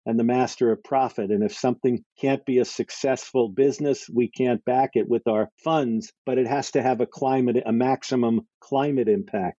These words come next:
And in, um, agriculture, most people don't realize that about twenty-eight percent of the carbon pollution or carbon equivalent pollution, 'cause some of it is methane, comes from agriculture. It's not just farming. It's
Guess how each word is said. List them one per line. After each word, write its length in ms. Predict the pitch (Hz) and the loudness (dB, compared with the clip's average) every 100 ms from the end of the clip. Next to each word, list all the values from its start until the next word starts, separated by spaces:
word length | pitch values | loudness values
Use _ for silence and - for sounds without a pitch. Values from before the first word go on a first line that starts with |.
| _ | _
And 300 | 123 123 120 147 | 0 0 0 0
in, 320 | 135 131 131 - | 2 2 -2 -2
um, 400 | 131 123 120 - - | 0 2 0 -6 -4
agriculture, 760 | 139 185 165 - 131 123 135 | 0 0 0 -4 -4 -2 -2
most 300 | 127 147 151 | 0 -2 -2
people 200 | - 143 | -2 -2
don't 240 | 135 143 135 | 0 0 2
realize 480 | 143 147 131 120 - | 2 2 2 0 -2
that 140 | 120 | -2
about 340 | 110 120 120 - - - | 0 0 0 -4 -14 -6
twenty-eight 480 | 143 147 143 139 - | -4 0 2 0 0
percent 640 | 131 117 - 131 120 113 - - | -2 -2 0 2 2 -2 -6 -4
of 300 | 113 104 101 | -2 0 0
the 180 | 113 107 | -2 -2
carbon 560 | - 139 139 127 127 113 | -4 0 0 2 -2 -4
pollution 760 | - 117 127 131 - 101 92 - - | -4 2 2 2 0 -2 -2 -6 -4
or 120 | 110 | -2
carbon 480 | - - 147 123 123 | -2 -4 -2 0 0
equivalent 640 | 110 - 165 165 135 110 98 | -4 -2 -2 0 0 0 -2
pollution, 480 | 110 107 104 - | 0 2 2 0
'cause 160 | 107 110 | -2 -2
some 240 | - 127 | 0 0
of 140 | 123 110 | 2 2
it 80 | 110 | 2
is 160 | 101 | 0
methane, 640 | 117 135 139 117 104 101 - _ | 0 -2 0 0 0 0 -4 _
comes 280 | - 135 117 | -2 -2 -2
from 160 | - 120 | -2 -2
agriculture. 760 | 127 135 120 - 107 98 127 | 0 0 -2 -2 -4 -2 0
It's 160 | 123 - | 0 0
not 240 | 151 165 | -2 -2
just 300 | - 139 - - | 0 -4 -4 -4
farming. 460 | 131 131 131 127 | 0 0 0 0
It's 280 | 117 110 - | 0 -2 -8